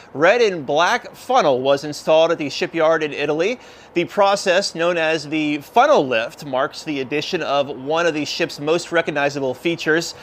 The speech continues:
Queen Anne will be Cunard's two hundred and forty-ninth ship and is the fourth in its current fleet.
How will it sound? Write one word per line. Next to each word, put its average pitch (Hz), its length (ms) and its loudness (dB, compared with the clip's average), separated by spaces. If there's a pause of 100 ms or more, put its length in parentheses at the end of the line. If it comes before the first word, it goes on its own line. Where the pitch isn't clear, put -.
(260)
Queen 208 220 4
Anne 165 360 2
will 151 140 2
be 151 180 -2
Cunard's 151 560 2 (100)
two 285 240 -2
hundred 240 340 -2
and 170 220 -4
forty-ninth 220 840 0
ship 151 400 0 (360)
and 151 240 2
is 143 160 -6
the 147 160 0
fourth 175 480 2
in 147 160 -4
its - 180 -8
current 160 420 -4
fleet. 160 380 -2